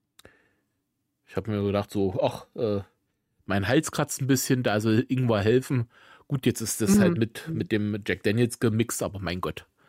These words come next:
Speaker 2: Alkohol, <laughs> äh, desinfizierend und so,
Speaker 1: Ja, genau,
Speaker 2: weißt du,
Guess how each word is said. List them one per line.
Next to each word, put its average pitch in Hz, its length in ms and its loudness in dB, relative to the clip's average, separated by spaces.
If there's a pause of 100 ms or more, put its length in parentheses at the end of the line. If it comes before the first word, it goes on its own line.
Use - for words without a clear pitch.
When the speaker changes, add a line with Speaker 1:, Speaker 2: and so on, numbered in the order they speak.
(140)
Speaker 2:
Alkohol, 180 580 4
<laughs> 165 120 2
äh, 165 220 0 (340)
desinfizierend 185 960 -2
und 185 140 -6
so, 175 60 -4
Speaker 1:
Ja, 180 240 0
genau, 92 360 0
Speaker 2:
weißt - 80 -14
du, 160 180 -6